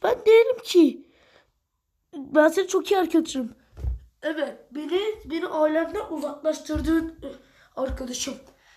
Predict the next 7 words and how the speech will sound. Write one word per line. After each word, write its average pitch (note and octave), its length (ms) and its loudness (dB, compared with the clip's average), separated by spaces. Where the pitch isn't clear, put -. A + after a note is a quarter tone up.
E, D#4 120 -6
şey, F4+ 180 -2
özür E4+ 340 0
dilerim. C4 540 0
Aa, F4+ 140 6
arkana G4+ 440 2
bak. A4 340 2